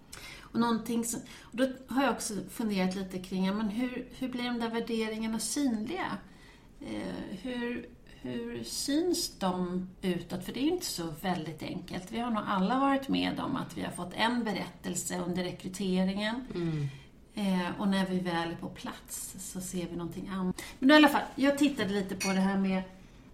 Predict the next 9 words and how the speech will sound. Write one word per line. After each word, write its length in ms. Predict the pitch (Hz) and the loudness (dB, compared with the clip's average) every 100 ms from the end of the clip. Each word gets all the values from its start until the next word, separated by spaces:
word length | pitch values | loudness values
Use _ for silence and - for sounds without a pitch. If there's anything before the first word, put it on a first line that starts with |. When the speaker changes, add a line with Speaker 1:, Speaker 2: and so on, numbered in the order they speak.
| - | -10
Speaker 1:
att, 680 | 208 190 185 - - - - | -4 -2 -2 -8 -16 -10 -2
eh, 840 | 196 185 185 185 185 180 180 185 | 2 4 4 4 4 2 -2 -4
eh, 1500 | 196 202 - - - - - - - - - 220 208 202 202 | -6 -8 -14 -20 -20 -20 -20 -20 -20 -20 -18 -10 -4 -4 -2
vilka 380 | 196 202 - 208 | -4 -6 0 0
värderingar 680 | 196 196 196 185 180 180 180 | 2 2 4 4 4 2 2
som 200 | 185 190 | 2 0
kan 160 | 180 190 | 2 2
bli 100 | 190 | 2
synliga. 600 | - 208 190 175 185 | 0 2 2 2 2